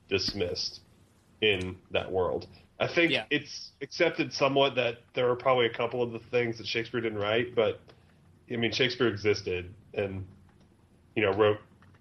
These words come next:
Speaker 1: a majority of his plays. So, but that, that they, uh, I saw a presentation on, like, how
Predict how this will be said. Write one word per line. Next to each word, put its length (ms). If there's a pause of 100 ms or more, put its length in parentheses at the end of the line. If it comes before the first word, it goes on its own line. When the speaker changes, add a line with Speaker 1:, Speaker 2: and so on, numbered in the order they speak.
Speaker 1:
a 60
majority 480
of 80
his 120
plays. 360
So, 220 (440)
but 180
that, 180 (120)
that 380
they, 280
uh, 280 (460)
I 80
saw 320
a 60
presentation 640
on, 220
like, 220
how 360